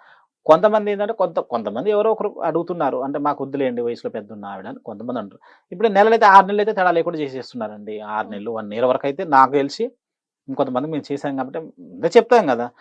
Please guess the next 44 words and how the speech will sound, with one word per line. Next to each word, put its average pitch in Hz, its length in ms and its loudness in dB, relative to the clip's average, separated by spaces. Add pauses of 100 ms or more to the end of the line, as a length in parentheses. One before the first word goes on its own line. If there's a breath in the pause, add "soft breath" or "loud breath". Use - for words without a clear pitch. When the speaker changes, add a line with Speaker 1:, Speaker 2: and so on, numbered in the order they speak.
(160 soft breath)
Speaker 2:
ఉమ్. 240 80 -10
Speaker 1:
"జాతకాలు 165 280 4
కలిసినాయండి, 160 420 0
మరి 208 100 0
వన్ 147 200 2
ఇయర్ 151 140 0
పెద్దగా 139 300 0
ఉందంటే 139 240 -6
మాకు 180 180 2
అలాంటి 170 220 2
అబ్జెక్షన్, 139 440 -4
అబ్జెక్షన్స్ 123 680 -12
ఏం 123 140 -10
లేవండి. 117 440 -8 (340 soft breath)
అమ్మాయి 156 240 2
జాబ్ 139 240 6
చేసి 139 200 -4
మంచిగా 131 220 -4
ఉంటే 127 120 -4
మాకు 123 180 -2
అదే 120 120 0
సంతోషం, 120 360 -10
మంచి 117 180 -10
ఫ్యామిలీ 123 240 -8
అయితే 120 100 -8
అదే 113 160 -4
బెటర్, 113 300 -10 (380 soft breath)
ఇక 127 80 -4
ఆ 127 80 6
తర్వాత 123 180 2
అప్పుడు 127 240 0
ఎవరు, 110 400 -6
ఎవరు 113 200 -2
చూస్తున్నారండి" 110 720 -12
అని 135 100 -2
అంటున్నారు. 104 480 -10 (480)
ఇప్పుడు - 300 -4
చేసుకోవచ్చు, - 440 6
హండ్రెడ్ 147 280 -2
కాదు, 139 200 4
టూ 127 180 -6
హండ్రెడ్ 123 180 -2
పర్సెంట్ 165 300 -2
చేసుకోవచ్చు. 131 460 2